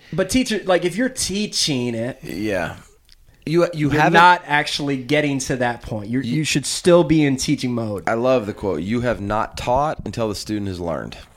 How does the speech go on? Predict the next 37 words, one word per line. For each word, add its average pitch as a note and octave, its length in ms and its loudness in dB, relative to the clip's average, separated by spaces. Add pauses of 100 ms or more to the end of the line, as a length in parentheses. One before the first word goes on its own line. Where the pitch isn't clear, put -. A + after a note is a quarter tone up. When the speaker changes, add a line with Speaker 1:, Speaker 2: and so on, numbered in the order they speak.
(840)
Speaker 2:
You G#2+ 120 -2
know, B2 360 0
until C3 300 0
they've C3+ 200 2
learned, B2 300 -2
you A2 120 0
haven't G2+ 180 -2
taught A2 240 0
it. - 160 -10
And G#2+ 100 -6
so A2 300 2
that's, C3+ 240 0 (360)
to D3+ 100 -2
me, D#3+ 120 0
that's D3 140 0
the C3 80 -2
highest C3+ 400 0
level A#2+ 260 -2
of G#2+ 80 -2
accountability F#2+ 580 -4
for F2 160 -8
a D#2+ 40 -10
teacher. E2 340 -10
You G#2+ 300 -2
assume C3+ 400 -4
if G#2+ 100 -8
they A2 140 -2
don't A2+ 320 -2
know, A2+ 400 0 (580)
it A#2 120 -2
was G#2+ 240 -2
your G2 160 -4
fault. - 400 -6 (420)
Now, D3+ 140 0
I, F3 200 2
that's G3 240 0
hard, G2 460 2